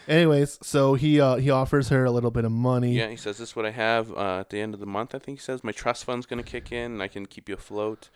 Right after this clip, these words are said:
Speaker 1: Yeah.
Speaker 2: And, uh, and she basically says, "Thanks, I'll, I'll find a way
Speaker 1: Yeah.
Speaker 2: to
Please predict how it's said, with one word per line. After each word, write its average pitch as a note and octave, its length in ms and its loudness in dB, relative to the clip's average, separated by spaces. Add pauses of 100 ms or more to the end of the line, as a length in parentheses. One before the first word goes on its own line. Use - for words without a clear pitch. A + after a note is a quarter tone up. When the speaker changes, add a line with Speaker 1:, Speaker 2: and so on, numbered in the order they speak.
(140)
Speaker 1:
Yeah. C3 200 -2 (200)
Speaker 2:
And, G2+ 300 -8
uh, F2+ 180 -4
and F#2 100 -12
she - 160 -16
basically F2+ 420 -12 (180)
says, - 360 -12
"Thanks, F2+ 340 -6
I'll, E2+ 340 -6
I'll G2 80 -6
find F#2+ 300 -8
a F2+ 40 -8
way F2 280 -6 (240)
Speaker 1:
Yeah. C#3 200 -4
Speaker 2:
to E2 240 -8